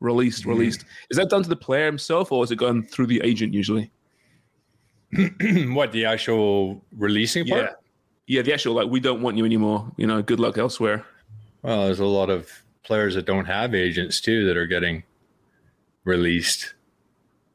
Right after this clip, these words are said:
Speaker 2: They can't afford one. <laughs> And literally hundreds. I mean, there's on the, you know, when you look at ninety-two professional clubs, there's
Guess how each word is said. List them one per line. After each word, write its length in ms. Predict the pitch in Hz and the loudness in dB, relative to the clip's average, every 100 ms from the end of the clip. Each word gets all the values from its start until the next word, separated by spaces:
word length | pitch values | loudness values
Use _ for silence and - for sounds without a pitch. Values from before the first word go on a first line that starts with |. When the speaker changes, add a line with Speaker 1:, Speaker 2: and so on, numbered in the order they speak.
| _ | _
Speaker 2:
They 80 | - | -6
can't 160 | 104 90 | -2 -2
afford 400 | 82 92 107 98 | -2 0 0 0
one. 280 | 92 87 - _ _ - | -2 -4 -6 _ _ -14
<laughs> 80 | - 127 - 175 - 170 - - _ - - _ - - 143 - - - - - - - | -8 -6 -4 -4 -2 -4 -4 -20 _ -20 -20 _ -8 -2 -2 -4 -16 -18 -14 -14 -14 -6
And 120 | 110 | 0
literally 280 | 131 156 113 | 0 2 0
hundreds. 500 | 95 117 135 98 82 | -2 -2 0 -2 -2
I 80 | 95 | -2
mean, 180 | 92 90 | 0 0
there's 360 | 92 95 85 | 2 2 0
on 300 | 95 87 87 | 0 0 2
the, 160 | 85 85 104 | 2 2 0
you 60 | |
know, 80 | 92 | -2
when 120 | 90 | 0
you 60 | 85 | 0
look 160 | 92 | 0
at 80 | 92 | -2
ninety-two 460 | 92 92 90 - 98 | -4 -4 -4 -4 -4
professional 480 | 90 98 90 90 80 | -2 -2 0 -2 -4
clubs, 340 | - 110 - | 0 0 0
there's 340 | 85 82 - | -2 0 -2